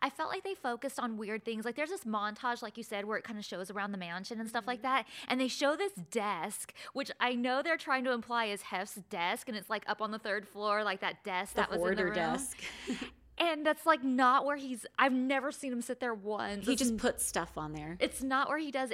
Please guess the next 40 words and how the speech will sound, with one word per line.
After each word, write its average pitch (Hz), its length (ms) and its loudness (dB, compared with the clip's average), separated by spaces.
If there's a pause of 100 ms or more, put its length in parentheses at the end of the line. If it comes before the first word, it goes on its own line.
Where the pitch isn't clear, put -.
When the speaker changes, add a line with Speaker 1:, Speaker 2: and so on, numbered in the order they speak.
Speaker 1:
anything. 254 600 -4
Speaker 2:
Yeah. 196 480 0 (160)
Speaker 1:
And 254 260 2
his 254 340 -2
desk 240 460 -2
is 233 120 -4
the 185 100 0
floor 208 340 -2
of 202 100 -2
Mary's 190 400 -4
<laughs> - 0 -
office. 226 520 2
Speaker 2:
Yeah, 277 520 6
for 240 200 2
sure. 233 960 2
Speaker 1:
<laughs> 285 800 -4
So 320 100 6
I 285 40 6
just 277 140 -2
thought, - 220 6
"Okay, 240 680 0
they 226 180 0
do 240 160 0
not 226 340 0
know 208 200 0
Hef 190 380 -6
at 240 220 -2
all." 170 460 -6 (360)
Speaker 2:
Yeah, 247 280 0
it's 226 120 -4
so 240 160 4
crazy. 220 360 0
Well, 277 160 2
even 370 240 -2
though 277 160 2
Hef 202 320 -2
and 214 120 -2
Kevin 185 420 -4
were 190 100 -2
close, 170 640 -2